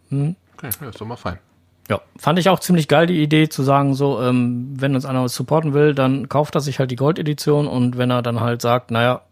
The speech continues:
Speaker 1: ich nutze es nur gelegentlich und, äh, hm, dann halt eben nicht.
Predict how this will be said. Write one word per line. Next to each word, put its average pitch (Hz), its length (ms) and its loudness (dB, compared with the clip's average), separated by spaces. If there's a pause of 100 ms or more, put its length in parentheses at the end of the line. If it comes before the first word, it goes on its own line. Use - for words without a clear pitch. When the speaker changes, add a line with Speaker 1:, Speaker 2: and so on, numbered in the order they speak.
(720)
Speaker 1:
ich 127 120 -2
nutze 135 240 0
es 127 80 -2
nur 131 140 0
gelegentlich 131 560 -2
und, 120 200 -2
äh, 113 280 -4 (180)
hm, 101 180 -6 (1400)
dann - 120 -8
halt 92 180 -14
eben - 120 -16
nicht. 92 200 -14